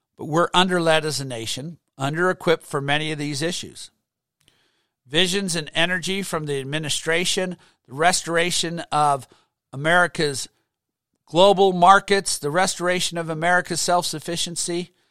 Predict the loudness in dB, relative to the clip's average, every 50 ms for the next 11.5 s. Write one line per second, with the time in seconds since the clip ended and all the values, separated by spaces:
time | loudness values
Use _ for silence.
0 | _ _ _ _ _ -6 -4 -2 -2 -4 -2 4 6 8 8 8 6 4 2 0
1 | 0 0 0 -2 -6 -6 -4 -4 -4 -4 -4 -6 -6 -6 -6 -6 -6 -6 -6 -4
2 | -4 -4 -6 -6 -4 -4 -2 -2 -4 -8 -12 -18 -20 -20 -20 _ _ _ _ _
3 | _ _ _ _ _ _ -12 -8 -6 -4 -4 -4 -2 2 2 4 2 2 0 -6
4 | -6 -6 -6 -4 -2 0 2 2 0 0 -4 -10 -8 -4 -2 0 0 -2 -2 -2
5 | -2 0 0 0 0 -2 -4 -4 -6 -6 -6 -6 -6 -6 -6 -8 -8 -4 0 4
6 | 4 4 4 2 -2 -6 -6 -6 -6 -6 -6 -6 -6 -8 -8 -10 -14 _ _ -14
7 | -10 -6 -2 -2 0 -2 -2 -6 -8 -10 -10 -12 -12 -14 -12 -14 -14 -16 -16 -18
8 | -18 -20 _ _ _ _ _ _ _ _ _ _ _ _ _ _ _ -4 -4 -4
9 | -2 0 0 0 0 -2 -4 -10 -12 -6 -4 -2 0 0 -2 -2 -2 -2 -2 -2
10 | -2 -4 -6 -8 _ _ _ _ -12 -10 -10 -8 -2 2 2 2 2 0 -2 -6
11 | -4 -4 -6 -6 -6 -6 -6 -6 -8 -12